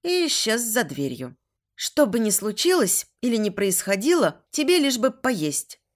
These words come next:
буркнула я вслед фамильяру, но через минуту и сама направилась вслед за ним.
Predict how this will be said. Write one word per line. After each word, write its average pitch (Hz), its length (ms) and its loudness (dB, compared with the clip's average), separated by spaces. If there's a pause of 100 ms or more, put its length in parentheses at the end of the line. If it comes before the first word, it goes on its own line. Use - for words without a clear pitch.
(260)
буркнула 214 560 -2
я 320 220 0
вслед 277 360 -2
фамильяру, 139 760 -4 (280)
но 254 160 -2
через 233 340 -4
минуту 269 420 -4
и 262 80 -2
сама 269 360 2
направилась 202 680 0
вслед 165 400 -2
за 151 160 2
ним. 120 340 -6